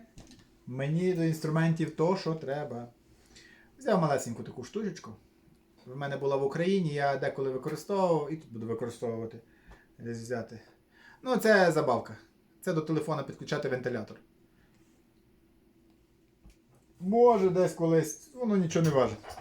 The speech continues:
На дванадцять доларів набрав. Оце страшно радіоактивна штука. Е, жінка каже: «Ти знаєш, що то таке?» Я кажу: «Я знаю, що то таке». Отут, отак виглядає оця штучка чистити унітаз.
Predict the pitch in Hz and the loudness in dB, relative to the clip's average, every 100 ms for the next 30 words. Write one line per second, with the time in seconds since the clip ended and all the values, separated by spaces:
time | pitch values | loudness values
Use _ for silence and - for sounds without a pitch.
0 | 143 151 190 180 160 160 151 135 123 123 | -6 2 4 4 4 4 4 2 -2 -4
1 | - - _ _ _ - - - - - | -4 -16 _ _ _ -20 -20 -20 -20 -4
2 | 196 202 - 233 240 - 190 214 - 202 | 2 4 6 6 6 4 4 4 4 4
3 | 190 190 185 175 214 214 190 226 214 247 | 6 8 6 8 8 8 2 2 2 2
4 | 226 - - - - - - - - - | -6 -12 -18 -20 -20 -20 -20 -20 -20 -12
5 | - - - 175 180 185 185 185 180 175 | -12 -10 0 4 6 6 6 6 4 2
6 | 160 - 147 214 208 214 220 202 185 190 | -4 -8 4 6 6 6 6 6 6 4
7 | 190 302 339 339 349 359 370 381 403 403 | 2 2 2 0 -2 -2 2 4 4 0
8 | - - - - _ 120 - 156 151 160 | -6 -18 -20 -20 _ -4 -2 0 -2 -2
9 | 180 190 247 339 180 - 139 123 131 123 | 0 0 0 0 0 0 -2 -2 -4 -4
10 | 110 - 156 160 359 349 - 170 160 214 | -8 -6 -8 -4 -2 -2 -4 -2 0 2
11 | 202 170 175 196 190 160 - 185 180 160 | 2 2 2 4 4 2 2 0 2 0
12 | - 240 - 185 202 196 185 170 165 160 | -4 -8 -6 -2 0 -2 -4 -4 -2 -2
13 | - 156 | -4 -4